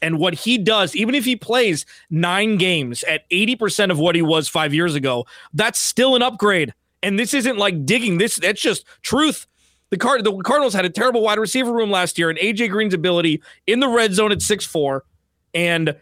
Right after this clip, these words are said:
to be a possession receiver at the lowest of the bars is a fantastic thing. And again, for Bo and myself, who pretty much the same age, like, watching A J Green when he came out of Georgia was just,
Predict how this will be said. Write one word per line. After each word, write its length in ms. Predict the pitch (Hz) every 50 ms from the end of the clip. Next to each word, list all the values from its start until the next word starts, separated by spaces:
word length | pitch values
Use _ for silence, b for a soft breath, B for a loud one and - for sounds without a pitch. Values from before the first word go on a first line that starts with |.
| _ -
to 100 | - 185
be 140 | 156 220 247
a 60 | 247
possession 420 | 190 190 160 202 214 175 180 196
receiver 500 | 190 180 151 - - 240 247 202 160 151 139
at 200 | 151 175 196 180
the 100 | 180 165
lowest 460 | 156 160 185 233 269 269 247 - -
of 100 | 170 143
the 80 | 147 151
bars 560 | 135 175 202 247 226 170 151 139 131 - - _ _ _ _ _ _ _ _ _ _ -
is 160 | 214 208 170
a 60 | 190
fantastic 640 | - 220 208 208 190 202 214 226 226 - - 175 -
thing. 180 | 214 208 180
And 80 | 170 160
again, 300 | 156 147 185 185 160 147
for 120 | - 180
Bo 200 | 170 156 190 208
and 100 | 233 220
myself, 360 | 190 165 156 - 165 151 139 -
who 220 | 156 156 147 123 B B B B B B
pretty 160 | - 220 226
much 160 | 202 190 -
the 60 | - 151
same 260 | - 175 165 160 165
age, 220 | 160 143 131 131
like, 200 | 139 135 135 127
watching 440 | 139 151 175 196 226 240 - 202 165
A 140 | 156 165 165
J 180 | 143 139 127
Green 420 | 117 - 139 147 156 143 120 101 - _ _ _ _ _ -
when 120 | 160 165
he 60 | 160
came 260 | 139 - 190 202 185 160
out 100 | 139 117
of 60 | 104
Georgia 320 | - 147 156 151 139 - 101
was 180 | 104 113 -
just, 500 | - - - - 185 151 127 - - -